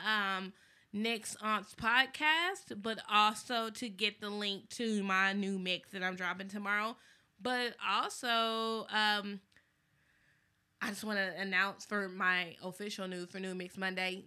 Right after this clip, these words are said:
Verzuz finally <laughs> announced who the next Verzuz battle is. And it is Earth, Wind,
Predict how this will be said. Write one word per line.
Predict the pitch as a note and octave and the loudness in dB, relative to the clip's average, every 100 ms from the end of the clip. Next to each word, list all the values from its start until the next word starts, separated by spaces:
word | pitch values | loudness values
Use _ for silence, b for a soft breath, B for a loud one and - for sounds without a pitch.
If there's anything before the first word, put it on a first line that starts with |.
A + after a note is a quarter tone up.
| F3+ | -4
Verzuz | F#3 G#3+ A3 D4+ - | -2 -2 -6 -10 -8
finally | - G3 G#3+ C4 | -2 0 0 -4
<laughs> | - | -4
announced | A#3+ A3 B3 G#3+ G#2 G#2+ - - - - | -2 0 0 -2 -4 -8 -10 -12 -8 -2
who | A#3 | -2
the | G#3 | -2
next | G3 F#3+ F#3+ - | -4 -4 -6 -6
Verzuz | F3+ F3+ - G3 | -2 -2 -4 -12
battle | - F3 F3 F3 - | -4 -2 -2 -6 -6
is. | F3+ F#3+ F#3 C3+ D#2+ - B B B | -6 -4 -6 -8 -14 -20 B B B
And | - G3+ G3 | -2 0 0
it | G3+ G3+ | -2 -2
is | G#3+ G3 - G3+ | -4 -4 -8 0
Earth, | G#3 B3 - B B | 2 2 0 B B
Wind, | G3 G3 A#3 C4+ | -8 -2 -2 -2